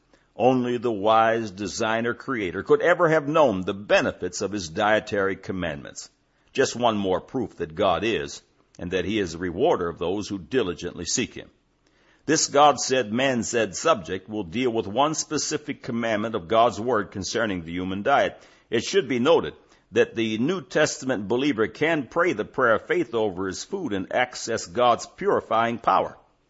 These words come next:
Unfortunately, the vast majority of the world's population is not born of God through Christ Jesus and cannot access God's blessings.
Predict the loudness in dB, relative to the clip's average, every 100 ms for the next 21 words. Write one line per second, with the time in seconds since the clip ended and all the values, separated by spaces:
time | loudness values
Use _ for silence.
0 | _ _ _ _ 2 2 4 4 4 4
1 | -8 -4 -4 -2 2 4 4 0 -4 0
2 | 2 4 2 0 0 2 4 2 0 4
3 | 4 4 2 0 0 -2 -4 2 2 2
4 | 0 2 2 0 0 0 -2 -6 -10 -6
5 | -4 -2 -6 -14 -14 -10 -10 -6 -6 -2
6 | 0 2 0 -2 -4 -4 -4 -2 0 0
7 | -2 -4 -4 -6 -12